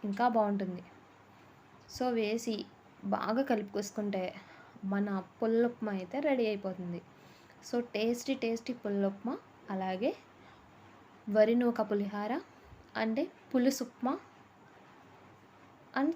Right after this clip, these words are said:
చాలా రకాలుగా, చాలామంది చాలా రకాలుగా దీన్ని యూస్ చేస్తారు. మార్నింగ్ బ్రేక్ఫాస్ట్ కానీ, సాయంత్రం ఈవినింగ్ స్నాక్స్ కానీ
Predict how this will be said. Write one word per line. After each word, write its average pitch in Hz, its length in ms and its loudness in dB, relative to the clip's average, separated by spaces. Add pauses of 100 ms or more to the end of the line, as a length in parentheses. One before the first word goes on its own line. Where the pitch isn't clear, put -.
చాలా 226 400 0
రకాలుగా, 269 440 4 (180)
చాలామంది 240 540 0
చాలా 214 340 -2
రకాలుగా 196 480 0 (480)
దీన్ని 233 320 2 (180)
యూస్ 226 220 -2
చేస్తారు. 175 440 -6 (600)
మార్నింగ్ 208 460 2
బ్రేక్ఫాస్ట్ 196 600 -2
కానీ, 180 380 -4
సాయంత్రం 196 480 -2
ఈవినింగ్ 202 520 2
స్నాక్స్ 196 320 -6
కానీ 180 360 -4